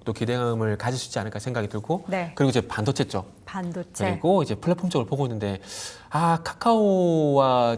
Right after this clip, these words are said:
Speaker 1: 카카오가 최근 실적 이슈로 인해 가지고 상승이 나오긴 했지만
Speaker 2: 음.
Speaker 1: 네이버와 그리고 <laughs> 이제 엘지 씨엔에스, 카카오의 조정이 좀 길어지고 있는데 아, 이 금리 인하의 이슈가 좀 반영이 되게 되면서 플랫폼도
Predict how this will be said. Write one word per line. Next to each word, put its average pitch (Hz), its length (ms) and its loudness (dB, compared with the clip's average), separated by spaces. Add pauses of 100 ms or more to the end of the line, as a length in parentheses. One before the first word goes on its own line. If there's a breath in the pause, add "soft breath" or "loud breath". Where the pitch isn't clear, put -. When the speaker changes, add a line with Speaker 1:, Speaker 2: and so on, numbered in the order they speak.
(120)
Speaker 1:
카카오가 214 300 6
최근 165 160 2
실적 220 340 4
이슈로 151 240 0
인해 135 80 0
가지고 117 340 2
상승이 180 280 -2
나오긴 117 240 0
했지만 107 500 -2
Speaker 2:
음. 78 200 -6 (200 loud breath)
Speaker 1:
네이버와 160 640 4 (140)
그리고 139 640 0 (140)
<laughs> - 140 -12
이제 104 480 0
엘지 139 160 4
씨엔에스, 151 580 2 (120)
카카오의 175 340 0
조정이 156 240 0
좀 127 120 -4
길어지고 151 440 2
있는데 104 500 -2 (680 loud breath)
아, 139 220 2
이 120 420 2
금리 185 280 4
인하의 120 1040 0
이슈가 131 320 -2
좀 120 100 -2
반영이 110 260 0
되게 127 180 -2
되면서 131 420 -2
플랫폼도 147 640 0